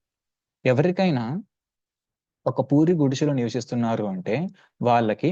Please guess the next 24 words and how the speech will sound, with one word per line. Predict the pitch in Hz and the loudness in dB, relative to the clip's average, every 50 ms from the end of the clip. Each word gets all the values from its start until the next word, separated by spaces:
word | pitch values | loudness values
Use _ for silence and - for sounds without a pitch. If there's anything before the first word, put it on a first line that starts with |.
| 220 | -2
ప్రభుపాదులు | - - 135 151 156 160 180 165 151 | 0 2 2 2 4 4 2 4 4
వారు | 139 123 117 | 2 2 0
ఇచ్చినటువంటి | - - 123 117 107 117 104 107 | 0 -4 -6 -4 -4 -6 -6 -6
ఎగ్జాంపుల్, | 98 95 101 107 98 95 95 101 107 - _ _ - - | -6 -6 -4 -4 -4 -4 -4 -6 -6 -8 _ _ -4 -4
ఒక | 127 117 | 0 0
మంచి | 139 135 139 165 180 180 180 | 2 2 2 2 2 0 0
త్రీ | - 139 127 135 131 | -2 0 0 0 2
బీహెచ్కే, | 127 143 127 131 123 - - - 135 | 2 2 0 0 -2 -4 -4 -6 -6
ఫోర్ | 123 - 117 113 113 | -4 -2 -4 -2 -2
బీహెచ్కే | 110 123 120 113 - - 117 | -2 -2 -4 -4 -4 -4 -6
అపార్ట్‌మెంట్ | 110 - - 120 - - 113 117 110 - 107 | -6 -2 -2 -4 -4 -2 -4 -4 -2 -4 -4
ఇచ్చారు | 98 - - 123 113 117 113 110 107 | -6 -2 0 2 2 2 2 0 0
అంటే, | 95 95 76 - 104 127 160 214 214 _ _ _ _ _ _ _ _ _ _ _ _ _ - | -2 -4 -4 -2 -2 -2 -2 -4 -6 _ _ _ _ _ _ _ _ _ _ _ _ _ -6
అప్పుడు | - 139 - 160 165 | -4 -2 0 2 2
వాళ్ళు | 160 160 156 147 | 2 2 0 0
పూరి | - 143 139 151 185 | 0 0 2 2 0
గుడిసెని | 185 202 196 185 190 180 147 | 0 -2 -2 -2 -2 -2 -2
విడిచిపెట్టి | 131 127 135 - 160 170 170 160 - | -2 -2 -4 -6 -6 -6 -6 -6 -6
ఆ | 156 143 | -6 -6
ఫ్-, | - - 147 - | -6 -8 -8 -2
త్రీ | - 135 135 | 0 2 2
బీహెచ్కేలో | 131 143 143 139 139 - - 156 143 127 | 4 4 2 2 0 0 0 2 2 2
వెళ్తారా, | 113 113 110 101 - - - 160 | 2 0 -2 0 0 0 2 2
వెళ్ళరా? | 151 131 120 117 110 113 | 2 2 0 0 -2 -4